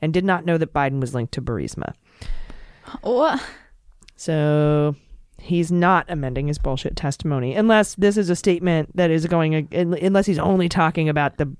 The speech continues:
Speaker 1: the Biden Burisma mention and he's actually amending something else.
Speaker 2: Right.
Speaker 1: But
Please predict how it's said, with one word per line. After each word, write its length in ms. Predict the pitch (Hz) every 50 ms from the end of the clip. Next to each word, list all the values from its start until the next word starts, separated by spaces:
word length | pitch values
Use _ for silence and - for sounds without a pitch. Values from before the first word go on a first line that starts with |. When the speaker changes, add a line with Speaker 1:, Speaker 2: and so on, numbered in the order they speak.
| -
Speaker 1:
the 160 | - 147 160 143
Biden 380 | 135 143 143 147 139 139 135
Burisma 420 | 143 139 135 135 147 151 165 165 165
mention 440 | 165 165 170 175 - 196 185 175
and 120 | 147 143 170
he's 120 | 156 139
actually 280 | 143 143 - - 165 143
amending 400 | 135 139 139 135 135 143 139 139
something 400 | - - 131 110 - 120 120 -
else. 480 | 156 139 110 101 135 156 - - - - -
Speaker 2:
Right. 380 | 226 214 202 196 214 262 226 - - - - - _ _ _ _ _ -
Speaker 1:
But 280 | 151 143 120 135 -